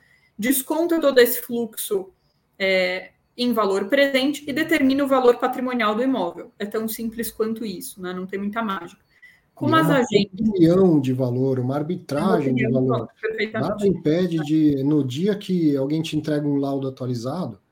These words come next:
Speaker 2: tocar seu telefone e uma pessoa falando, "Olha, eu quero pagar quinhentos pelo imóvel."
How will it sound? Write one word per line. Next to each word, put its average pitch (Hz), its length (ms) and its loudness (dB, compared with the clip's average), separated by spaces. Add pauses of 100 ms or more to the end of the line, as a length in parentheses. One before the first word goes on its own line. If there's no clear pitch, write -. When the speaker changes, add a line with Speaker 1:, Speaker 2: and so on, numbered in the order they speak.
(260)
Speaker 2:
tocar 165 320 -2
seu 180 160 -2
telefone 180 720 0
e 202 60 0
uma 196 220 0
pessoa 185 260 -8
falando, 180 260 -4
"Olha, 175 200 2
eu 147 80 -2
quero 180 240 -6
pagar 180 560 -4
quinhentos 185 580 0
pelo 180 180 -2
imóvel." 151 460 -2